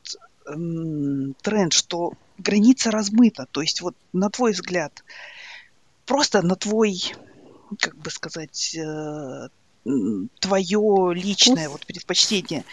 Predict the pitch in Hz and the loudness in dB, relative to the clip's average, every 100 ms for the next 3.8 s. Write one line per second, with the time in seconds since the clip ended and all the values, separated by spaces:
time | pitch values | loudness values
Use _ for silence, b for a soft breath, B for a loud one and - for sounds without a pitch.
0 | B B 165 175 175 160 160 B B B | B B 2 4 4 -4 -10 B B B
1 | - 202 214 - 170 156 254 480 233 190 | 0 6 8 8 4 2 4 4 2 -2
2 | - 170 180 180 175 160 160 - 175 214 | 2 4 4 4 2 0 -4 -6 2 8
3 | 262 240 196 190 180 165 165 | 8 8 6 2 -2 -2 -2